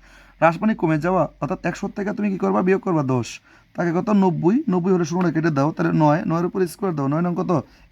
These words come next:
একাশি। তুমি এখন কাজ করো, একশো থেকে একাশি বিয়োগ করে দিবা সব সময়। হ্যাঁ, একাশি, তাহলে থাকে কত? উনিশ পার্সেন্ট। কত পার্সেন্ট? উনিশ পার্সেন্ট। যদি অঙ্কটা বিশ পার্সেন্ট দিয়ে আসে, কীভাবে করবা? একশো মাইনাস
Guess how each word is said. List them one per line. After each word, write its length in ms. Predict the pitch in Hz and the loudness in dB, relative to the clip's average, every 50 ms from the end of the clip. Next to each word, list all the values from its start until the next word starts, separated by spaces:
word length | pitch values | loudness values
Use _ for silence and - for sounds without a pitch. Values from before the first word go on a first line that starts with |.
| - | -8
একাশি। 460 | - 143 - - 185 185 - - 147 120 - - - _ - | -8 -6 -2 0 -2 0 0 0 -2 -2 -2 -4 -14 _ -8
তুমি 120 | - 180 208 | -4 0 0
এখন 140 | 214 190 208 196 | 2 2 0 2
কাজ 180 | - 165 - - | 2 0 0 0
করো, 140 | - 196 185 | -2 0 0
একশো 260 | 160 160 - - 190 - - | 0 0 -2 -4 -6 -6 -4
থেকে 180 | 202 185 - 202 | -4 -2 -2 -2
একাশি 280 | 180 139 175 156 160 170 | -2 -2 -2 -2 -2 2
বিয়োগ 180 | 165 175 160 | 2 2 2
করে 160 | - 165 147 | 2 0 0
দিবা 180 | 127 127 117 120 | 2 2 0 -2
সব 140 | 117 139 123 | -2 -4 -6
সময়। 280 | - - 143 127 120 - _ _ - - _ _ - - - - _ _ _ - | -8 -6 -6 -6 -6 -8 _ _ -20 -20 _ _ -20 -20 -20 -20 _ _ _ -6
হ্যাঁ, 140 | - 156 - 165 | -6 -4 -2 -2
একাশি, 300 | 160 - 165 156 - 127 120 | 0 0 0 0 0 -2 -4
তাহলে 200 | - 160 165 165 | -2 0 0 0
থাকে 200 | - 175 170 160 | 0 0 0 0
কত? 160 | 170 165 196 226 302 - - - | 0 0 0 -2 -2 -4 -4 -2
উনিশ 260 | - 165 160 165 147 - | 0 2 2 2 0 -2
পার্সেন্ট। 300 | - 156 147 131 135 127 | -4 -4 -2 -2 -2 -2
কত 80 | 135 127 | 0 0
পার্সেন্ট? 320 | 170 180 185 170 185 233 240 - | 0 0 -2 0 0 0 0 0
উনিশ 220 | - 160 170 170 147 - | 0 0 0 0 0 -2
পার্সেন্ট। 220 | - 156 139 135 123 117 | -4 -4 -2 0 0 0
যদি 100 | 180 185 | 0 0
অঙ্কটা 200 | 220 202 214 208 170 175 | 0 0 0 0 -2 -2
বিশ 100 | 180 160 | -2 -4
পার্সেন্ট 280 | - 180 156 170 165 165 | -4 -4 -2 0 0 2
দিয়ে 120 | 175 175 | 2 0
আসে, 80 | 160 175 | 0 -2
কীভাবে 240 | 156 - 160 165 160 | -2 -2 0 0 2
করবা? 220 | 156 165 160 196 240 285 - - _ _ - - - - - - - _ _ _ _ _ _ _ - | 2 2 2 0 0 -2 -4 -12 _ _ -20 -20 -20 -20 -20 -20 -20 _ _ _ _ _ _ _ -4
একশো 380 | 180 170 - - - - 226 220 | -4 -4 -4 -6 -4 0 2 2
মাইনাস 280 | 214 214 208 208 196 | 4 4 2 2 0